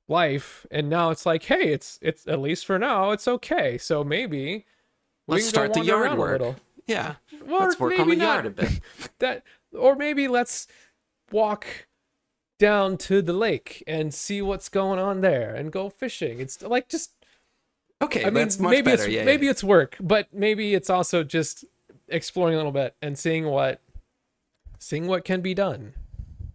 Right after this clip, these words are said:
Speaker 2: That is, yes, that's better. I agree. So, I think w-, we are in a place now where we want,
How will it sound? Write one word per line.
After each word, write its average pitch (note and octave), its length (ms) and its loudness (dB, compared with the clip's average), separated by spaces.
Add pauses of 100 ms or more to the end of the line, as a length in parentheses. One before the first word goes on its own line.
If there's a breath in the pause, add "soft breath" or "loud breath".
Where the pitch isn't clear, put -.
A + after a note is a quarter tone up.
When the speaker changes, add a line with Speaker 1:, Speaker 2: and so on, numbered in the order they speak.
(180)
Speaker 2:
That B2 140 0
is, - 200 -8
yes, - 360 -10 (140)
that's A2+ 180 -10
better. - 280 -18 (160)
I G2+ 100 -8
agree. G2 240 -14 (1040 loud breath)
So, G3+ 340 -2 (1200)
I C3+ 100 0
think A#3+ 420 -4
w-, - 280 -12
we D#3+ 300 0
are A#2+ 440 -2 (580)
in D3+ 180 0
a D3 80 -2
place - 540 -4 (100)
now A2 480 -2 (1080)
where A#2+ 460 -2 (100)
we A#2+ 220 -2
want, A2+ 460 -2